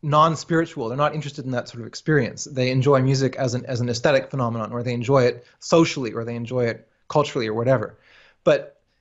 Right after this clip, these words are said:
you know, when you, when you go to a collective event, such as a concert, and you, and you can see, you know,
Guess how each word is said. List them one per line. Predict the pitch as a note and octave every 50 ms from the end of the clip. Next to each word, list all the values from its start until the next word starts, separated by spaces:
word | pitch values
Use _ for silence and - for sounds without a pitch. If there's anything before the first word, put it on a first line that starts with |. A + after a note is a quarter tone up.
| _ _ _
you | - D#3
know, | D#3+ D3
when | - D3 D#3 F#3+ A3
you, | A3+ G#3+ G3 E3+ - -
when | D3+ F3+ F#3
you | F#3 D3+
go | C3 F3+ F#3+ G#3+ A3
to | A3 - G3
a | D3+ -
collective | - - E3 D#3 D#3+ D#3+ - E3+ C#3+ A#2+
event, | A#2 A#2 B2+ D3+ D3 B2+ - - _ _ -
such | - - - -
as | C3 G#2+
a | G#2+
concert, | - - D#3 F3+ F#3+ F#3 - C#3+ A2+ - - _ _ _ _ _ _ -
and | - B2+
you, | C3+ B2+ B2+ B2 A#2+ - _ -
and | C#3 B2
you | B2
can | - - B2 A2+ A2+ A2+
see, | - - - A3 G#3+ F#3+ D3 C3 A#2 A2+ A#2 - _ _ _ _ _
you | - C#3
know, | B2 A2+ A2 G#2+ -